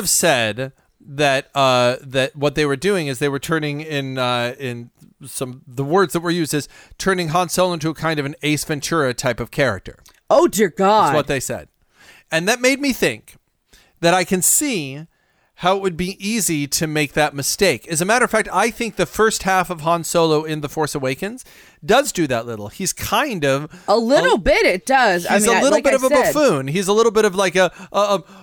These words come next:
Speaker 1: "Oh, I didn't do the job for you? Uh, which one?" Uh, you know, like, he was sorta
Speaker 2: Yeah, I felt a little bit like, like, that's why I'm saying, like, when, when it came to The Force Awakens, um, the we-, one of the weakest parts of the film, uh, i-, in terms of storytelling.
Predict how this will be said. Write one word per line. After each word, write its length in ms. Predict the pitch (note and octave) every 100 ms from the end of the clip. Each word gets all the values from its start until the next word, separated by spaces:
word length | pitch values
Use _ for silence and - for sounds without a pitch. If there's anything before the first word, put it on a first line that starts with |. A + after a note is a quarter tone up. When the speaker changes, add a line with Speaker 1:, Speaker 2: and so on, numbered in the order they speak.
| -
Speaker 1:
"Oh, 320 | B3 D#4+ C#4+
I 100 | G#3+
didn't 420 | G3 C4 C4+ F#3
do 200 | - B3+
the 80 | B3
job 340 | G3 A3+ C4
for 180 | - C#4
you? 120 | D4+
Uh, 400 | C#4+ A#3 A#3+ A#3+
which 180 | B3 C4+
one?" 560 | C4+ D#4 C#4 D#3+ B2+ A2
Uh, 760 | C3+ E3+ E3 D#3+ D#3+ D#3 D#3 E3
you 160 | F3+ F#3
know, 260 | E3 D3+ - E3+ -
like, 200 | E3+ D#3
he 80 | F#3
was 100 | -
sorta 360 | - G3+ G3+
Speaker 2:
Yeah, 220 | - C4 F#3
I 160 | G#3+
felt 340 | C#4+ F4 F#4 -
a 100 | E4
little 280 | B3 C4
bit 180 | C4+ A3
like, 140 | G3+ -
like, 120 | B3+
that's 200 | - D#4+
why 100 | F4+
I'm 60 | B3
saying, 260 | G3+ C4+ G#3+
like, 140 | C#3+
when, 220 | F#3+ G3 -
when 180 | G#3 G#3+
it 60 | G#3
came 180 | D4 D#4+
to 40 |
The 80 | C4+
Force 260 | - G#3+ G3
Awakens, 640 | E3 E3 E3 D3 A#2 E3 _ _ _ -
um, 300 | E3 D3+ C#3 -
the 180 | F3 G3
we-, 300 | E3 G3+ - -
one 240 | F#3+ G#3
of 80 | A#3
the 100 | F#3+
weakest 480 | F#3 G3 G3+ G3+ -
parts 300 | - E3 E3+
of 60 | D3
the 80 |
film, 380 | C3+ D#3+ G2+ - - _ _ -
uh, 320 | D#3 D3+ C3+
i-, 160 | - D3+ -
in 140 | F#3
terms 260 | A3 A3 D#3
of 80 | C#3+
storytelling. 720 | - E3 C#3+ C#3+ A2+ - -